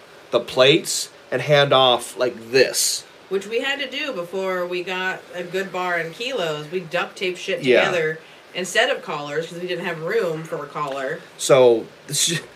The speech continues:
Speaker 1: that's a little, that's a little hairy. That can be a little precarious.
Speaker 2: Yeah, it was
Speaker 1: It's better to just be able to grab the bar. Yeah, York only pounds.
Speaker 2: Yeah.
Speaker 1: So,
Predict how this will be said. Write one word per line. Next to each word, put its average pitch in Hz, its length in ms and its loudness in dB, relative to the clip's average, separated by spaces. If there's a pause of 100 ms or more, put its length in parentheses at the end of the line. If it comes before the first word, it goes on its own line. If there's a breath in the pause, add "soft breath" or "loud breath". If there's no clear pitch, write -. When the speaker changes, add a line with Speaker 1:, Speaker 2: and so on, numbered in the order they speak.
(200 loud breath)
Speaker 1:
that's 135 180 2
a 151 40 4
little, 175 440 10
that's 147 220 6
a 147 40 0
little 165 360 6
hairy. 135 460 4
That 110 180 0
can 139 120 -4
be 131 100 0
a 127 60 4
little 131 220 2
precarious. 139 920 0
Speaker 2:
Yeah, 359 100 -6
it - 40 -4
was 156 100 -6 (160)
Speaker 1:
It's 143 160 0
better 180 280 10
to 160 60 4
just 143 260 -2
be 147 80 8
able 139 100 6
to 131 80 6
grab 123 460 4
the 120 80 0
bar. 98 580 0 (800 loud breath)
Yeah, 117 240 6
York 123 520 6
only 113 280 -2
pounds. 90 680 -6
Speaker 2:
Yeah. - 40 -8
Speaker 1:
So, 123 320 8